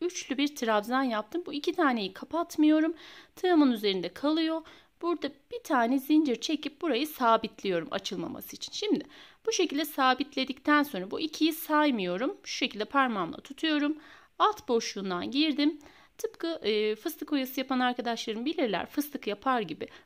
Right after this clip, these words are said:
Bakın, buradan bir ilmek aldım, zincir çektim. Hafiften serbest bırakıyorum. Bir. Bunu bir kabul ediyorum. Şu baştaki ikiyi hiç saymıyorum.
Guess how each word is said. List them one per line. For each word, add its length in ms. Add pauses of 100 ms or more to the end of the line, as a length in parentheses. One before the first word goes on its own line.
Bakın, 260
buradan 380
bir 140
ilmek 340
aldım, 380
zincir 440
çektim. 600 (200)
Hafiften 460
serbest 560
bırakıyorum. 580
Bir. 420
Bunu 200
bir 180
kabul 220
ediyorum. 300
Şu 140
baştaki 440
ikiyi 300
hiç 120
saymıyorum. 720